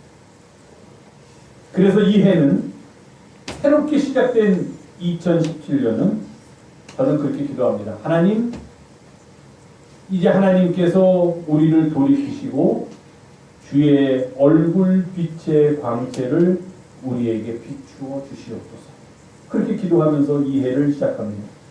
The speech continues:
하나님께서 더 우리를 외면하시면, 하나님께서 더 우리의 기도에 분노하시면, 하나님께서 더 우리로 하여금 눈물 양식을 먹게 하시면 우리가 살 수 없기 때문에, "나 더 이상 살 수 없기 때문에 하나님 이제 그만 좀 하십시오."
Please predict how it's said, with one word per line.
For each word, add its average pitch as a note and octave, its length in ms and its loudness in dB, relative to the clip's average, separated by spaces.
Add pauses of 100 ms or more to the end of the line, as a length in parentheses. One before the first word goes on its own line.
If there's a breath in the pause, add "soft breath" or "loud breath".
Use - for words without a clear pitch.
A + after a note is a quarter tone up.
(360 loud breath)
하나님께서 E4+ 720 0
더 C#4 80 0
우리를 A#3+ 380 2
외면하시면, G3 800 -2 (340 loud breath)
하나님께서 F4 680 0
더 C#4+ 80 4
우리의 B3 420 2
기도에 A#3+ 640 2
분노하시면, C#4 920 2 (360)
하나님께서 E4+ 600 0
더 C4+ 120 4
우리로 A#3 320 4
하여금 G#3+ 300 2
눈물 G3+ 300 -2
양식을 F#3+ 380 -2
먹게 D#3 280 -2
하시면 F#3+ 640 -4 (520)
우리가 F3+ 400 -2
살 G3 280 -8
수 F#3+ 160 -12
없기 D3 240 -12
때문에, - 180 -14
"나 C#4 160 -4
더 C#4 240 -2
이상 E4 160 -2
살 C#4 300 -2
수 D#4 80 -8
없기 - 240 -6
때문에 D#3+ 380 -6 (220 loud breath)
하나님 D4+ 380 0
이제 A3+ 200 4
그만 G3+ 520 2
좀 A#3+ 160 0
하십시오." F#3 560 -4